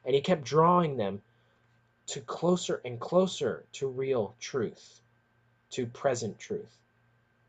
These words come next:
And he even said to them, "There are many things that I would like to tell you, but I cannot,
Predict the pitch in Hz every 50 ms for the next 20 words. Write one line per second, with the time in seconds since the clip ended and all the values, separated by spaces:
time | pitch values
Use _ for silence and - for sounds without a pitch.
0 | _ _ _ _ _ _ _ _ _ _ _ _ _ _ _ _ _ _ _ _
1 | _ _ _ _ _ _ - 110 117 147 170 180 175 202 185 - - 196 220 226
2 | 180 - 131 120 - - - _ _ - 113 113 123 127 127 123 127 139 156 180
3 | 220 220 214 214 - 240 254 254 208 160 165 160 170 190 190 180 185 196 202 202
4 | - 196 - - 214 247 277 240 175 - - _ _ _ _ _ _ _ _ _
5 | _ _ _ _ _ _ _ _ _ - 120 117 120 - 123 - 139 151 180 202
6 | 208 196